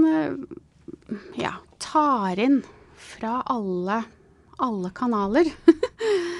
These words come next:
eh, og sammenligner seg med de som er mest aktive. Men så synes jeg jeg ser en annen trend også, en mottrend, hvor folk faktisk, eh, i kalenderen sin setter av tid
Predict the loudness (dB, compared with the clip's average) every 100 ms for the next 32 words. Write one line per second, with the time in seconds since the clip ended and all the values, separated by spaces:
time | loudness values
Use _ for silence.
0 | -12 -16 -18 -8 -4 -2 -2 -2 -2 -4
1 | -4 -8 -8 -8 -4 0 2 4 2 0
2 | 0 -2 -2 -4 -6 -14 -8 -8 -6 -4
3 | -4 -4 -4 -8 -10 -12 -14 -10 -4 -4
4 | -6 -20 -20 -20 -20 -16 -6 -4 -4 -8
5 | -6 -6 -2 -4 -4 -8 -8 -4 -2 -2
6 | -2 -6 -10 -14 -6 2 4 4 0 -6
7 | -8 -10 _ _ _ _ -4 2 4 2
8 | -2 -16 -20 -4 -2 0 -2 -6 _ _
9 | -20 -20 -20 -20 -20 -20 _ -8 -6 -4
10 | -4 -4 -10 -10 -8 -8 -8 -12 -16 _
11 | -10 -8 -8 -10 -14 -12 -8 -8 -8 -4
12 | -2 -2 -4 -4 -8 -8 -4 -4 -6 -18
13 | _ _ -20 -12 -12 -10 -10 -10 -10 -6
14 | -2